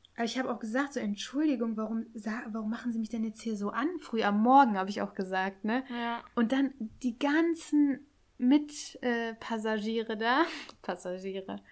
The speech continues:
Speaker 1: die ganzen
Speaker 2: Mhm.
Speaker 1: Leute, die da im Bus waren, haben alle nach vorne geguckt.
Speaker 2: Cringy.
Speaker 1: Und al-,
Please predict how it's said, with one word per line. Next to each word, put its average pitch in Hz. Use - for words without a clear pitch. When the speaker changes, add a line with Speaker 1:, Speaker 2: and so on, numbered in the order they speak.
Speaker 1:
die 226
ganzen 254
Speaker 2:
Mhm. 240
Speaker 1:
Leute, 269
die 277
da 247
im 233
Bus 254
waren, 240
haben 233
alle 262
nach 247
vorne 254
geguckt. 240
Speaker 2:
Cringy. 214
Speaker 1:
Und -
al-, 226